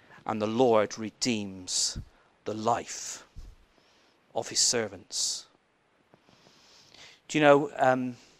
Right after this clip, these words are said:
the Queen, when she acceded to the throne,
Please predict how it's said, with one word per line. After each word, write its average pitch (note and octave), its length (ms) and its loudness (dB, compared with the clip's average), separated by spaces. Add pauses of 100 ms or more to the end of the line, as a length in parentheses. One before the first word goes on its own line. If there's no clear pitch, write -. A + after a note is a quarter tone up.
(1200)
the B2 80 -10
Queen, D3+ 540 2 (360)
when C3 180 -4
she B2 200 0
acceded B2+ 480 0
to - 80 -8
the G#2+ 80 -10
throne, C3 420 -2